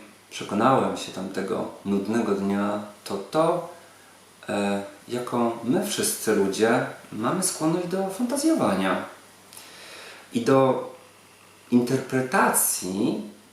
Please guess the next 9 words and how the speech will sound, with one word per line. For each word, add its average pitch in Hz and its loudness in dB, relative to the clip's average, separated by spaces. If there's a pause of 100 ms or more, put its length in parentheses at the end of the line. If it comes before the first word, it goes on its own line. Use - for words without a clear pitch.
rzeczywistości, 113 -4
może 107 -2
w 147 -2
mylny 208 6
sposób, - -6
a - -4
jednak 135 -2
bardzo 170 0
twórczy, - -6